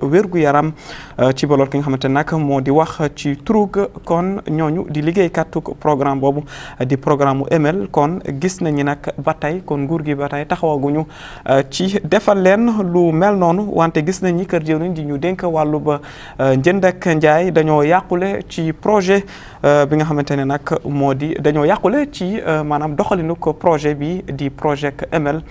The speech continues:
Euh, ci biir loolu ba tey mënaguñu, euh, ba tey, euh, taxaw, euh, ci, euh, maanaam àqu ñi nga xamante ne nag ñoo di liggéeykat yi, euh, programme boobu di programme M L ngir mën leen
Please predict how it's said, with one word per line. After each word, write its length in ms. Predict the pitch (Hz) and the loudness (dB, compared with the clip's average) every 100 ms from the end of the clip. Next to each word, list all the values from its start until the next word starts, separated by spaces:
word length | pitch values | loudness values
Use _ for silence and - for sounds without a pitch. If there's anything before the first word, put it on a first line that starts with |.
| - - - - | -18 -18 -12 -2
Euh, 120 | 131 | -2
ci 120 | 135 | -2
biir 120 | 151 143 | 0 2
loolu 220 | 135 135 | 2 2
ba 100 | 139 | 2
tey 340 | 135 139 156 143 | 2 -2 -4 -6
mënaguñu, 600 | 143 156 165 147 151 156 170 - | -2 0 0 0 0 0 -4 -6
euh, 120 | 143 | -8
ba 200 | 135 151 | -2 -2
tey, 300 | 151 151 160 - - - - | 0 -2 -2 -6 -16 -8 -4
euh, 100 | 139 | -2
taxaw, 460 | 180 - 165 185 - | 0 2 2 0 0
euh, 160 | 143 139 - | 0 -2 -6
ci, 300 | 190 202 - - | -4 -4 -4 -2
euh, 320 | 151 143 143 | 0 2 0
maanaam 420 | 143 165 180 226 214 | 0 2 2 0 2
àqu 300 | 233 - 233 | 2 2 -2
ñi 100 | 233 | -2
nga 80 | 190 | -2
xamante 220 | 165 156 147 | -4 -4 -4
ne 100 | 143 | -4
nag 160 | 151 151 | -6 -4
ñoo 140 | 143 | -2
di 120 | 135 | -2
liggéeykat 500 | 143 180 160 160 151 | 0 0 0 -2 -2
yi, 80 | 160 - 165 | -6 -2 -2
euh, 520 | 156 - - - 135 | -2 -6 -18 -4 -2
programme 440 | 139 147 139 135 | 2 2 2 0
boobu 200 | 135 131 | 0 0
di 100 | 135 | -2
programme 440 | 135 135 131 127 123 | -2 -2 -2 -4 -2
M 160 | 175 170 | 0 2
L 100 | 196 | 0
ngir 280 | 180 151 143 | 0 -2 0
mën 180 | 139 131 | -2 -2
leen 240 | 127 127 | -2 -4